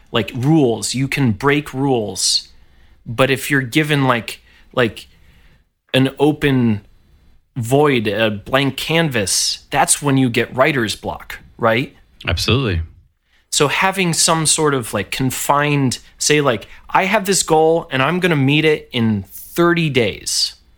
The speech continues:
Speaker 1: right? With, with half an hour a day.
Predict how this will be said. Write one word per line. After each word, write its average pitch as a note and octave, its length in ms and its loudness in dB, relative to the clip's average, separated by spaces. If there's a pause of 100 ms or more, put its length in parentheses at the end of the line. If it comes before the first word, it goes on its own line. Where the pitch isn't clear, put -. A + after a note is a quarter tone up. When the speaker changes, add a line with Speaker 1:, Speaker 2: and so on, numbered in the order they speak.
(640)
Speaker 1:
right? A#2+ 360 0 (1300)
With, C3 320 0 (260)
with B2 240 0
half - 360 -2
an D3+ 100 2
hour B2+ 240 2
a G#2+ 80 -2
day. G2 360 -6